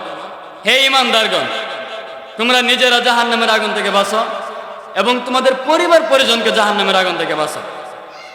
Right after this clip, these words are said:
অপর হাদিসের মধ্যে আল্লাহ রাসূল সাল্লাল্লাহু আলাইহি ওয়াসাল্লাম বলেন, "আল কবরু রাউযাতুম মির রিয়াজিল জান্নাহ আও হুফরাতুম মিন হুফারিন নার।"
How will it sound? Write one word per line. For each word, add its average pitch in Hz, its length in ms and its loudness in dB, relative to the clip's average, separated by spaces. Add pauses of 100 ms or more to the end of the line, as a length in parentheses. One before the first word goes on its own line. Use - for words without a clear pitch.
(280)
অপর 294 240 4
হাদিসের 269 460 2
মধ্যে 262 220 4
আল্লাহ 262 220 4
রাসূল 262 240 -2
সাল্লাল্লাহু 240 520 4
আলাইহি 220 360 4
ওয়াসাল্লাম 226 420 0
বলেন, 202 320 4 (720)
"আল 262 140 2 (100)
কবরু 285 320 4
রাউযাতুম 277 480 2
মির 254 220 4
রিয়াজিল 247 460 2
জান্নাহ 269 420 2 (520)
আও 240 120 4
হুফরাতুম 240 540 0
মিন 226 260 2
হুফারিন 202 360 2
নার।" 175 220 2